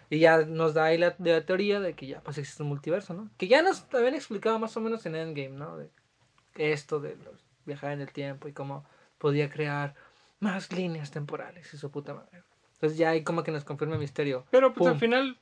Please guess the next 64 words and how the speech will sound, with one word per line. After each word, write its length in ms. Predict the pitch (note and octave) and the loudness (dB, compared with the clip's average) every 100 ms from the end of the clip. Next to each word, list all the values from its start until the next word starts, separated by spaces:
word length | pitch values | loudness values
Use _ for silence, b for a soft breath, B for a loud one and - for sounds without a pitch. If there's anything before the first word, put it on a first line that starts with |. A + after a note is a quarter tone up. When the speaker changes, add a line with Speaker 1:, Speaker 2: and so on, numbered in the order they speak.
| _ | _
Speaker 2:
nos 140 | A#3 A3 | -2 2
vendieron 360 | A3+ A#3+ B3 | 4 4 2
humo, 220 | D4 D4 B3 | 4 4 4
güey. 220 | A#3 A#3 b b | 2 -2 b b
Speaker 1:
Exacto, 480 | F3 F3 D4+ D4 C#4+ | 4 8 6 8 8
güey, 160 | G3 G3 | 10 8
eso 140 | C4+ | 6
es 60 | C#4 | 4
lo 80 | |
que 140 | - F3+ | 4 2
voy, 240 | G3+ C#4 | 6 4
güey. 240 | C4+ D#3 C3 - | 4 -2 -4 -4
De 80 | D#3+ | 0
Speaker 2:
¿Qué 80 | B3 | 2
Speaker 1:
que 100 | D#3+ | 6
ya 140 | F#3 | 6
no 80 | A3 | 6
Speaker 2:
pedo, 280 | D4+ A#3+ C#4 | 8 8 8
Speaker 1:
estoy, 180 | C4 B3+ | 2 4
de 80 | A#3+ | 6
que 80 | |
ya 60 | A#3 | 6
no 60 | A3 | 4
Speaker 2:
güey? 80 | A3 | 2
Speaker 1:
estoy 140 | A#3+ | 0
seguro 300 | B3 B3 B3+ | 2 4 6
de 120 | B3+ | 4
que 100 | - | 0
no, 220 | D#3+ E3+ | -2 0
de 140 | E3 D3+ | 0 -2
que 60 | C#3+ | -2
exista 560 | - G3+ G3 A3 G#3 | -4 -4 -2 0 0
esta 240 | F#3+ F#3+ G#3 | 0 -2 -4
figu-, 280 | F3 D#3 G3 | -4 -2 0
esta 640 | D#3+ - G3+ G3 F#3 D#3+ D#3 - | -2 -2 -4 -2 -4 -6 -10 -6
película 420 | D#3 D3+ F#3 F#3+ | -6 -4 0 0
de 140 | D#3 | 0
The 80 | C#3+ | -4
Spider-Verse 560 | C#3 G3 G3+ F#3+ D3+ D3 | -6 -4 -2 -2 -4 -6
in-, 220 | F3+ D3+ C#3+ _ - | -6 -6 -6 _ -8
en 260 | D3 C#3 | -6 -4
la 60 | C#3 | -4
vida 140 | C3+ C#3+ | -2 -2
real 240 | G3+ G#3 | -4 -8
Speaker 2:
Ajá. 160 | C#3+ C#3 | -6 -2
Speaker 1:
o 160 | B2 | -2
en 220 | C3 C3+ C#3+ | -4 -8 -8
live 260 | D#3 D3+ | -2 0
action. 80 | F#3 | 0
Speaker 2:
Sí, 160 | F3+ E3+ | 2 2
en 60 | F3 | 2
ese, 280 | E3 F3+ | 2 2
en 80 | D#3+ | 0
ese, 400 | D#3+ F3 E3+ D#3+ | -2 -2 -2 -2
en 100 | D3+ | -6
esa 680 | D#3+ - F#3 E3+ D3 D3 C3+ C#3+ | -4 0 2 2 0 -4 -8 -8
línea, 400 | D#3 G3+ F#3 F3 | 0 2 2 2
¿no? 140 | G3 | 0
En 100 | G3 | 0
este 420 | F#3 - F#3 E3 E3 | 0 0 0 2 2
Speaker 1:
Ajá, 0 | |
Speaker 2:
M 140 | F3 | 4
C 240 | A#3+ F3+ | 6 6
U. 60 | D#3+ | 2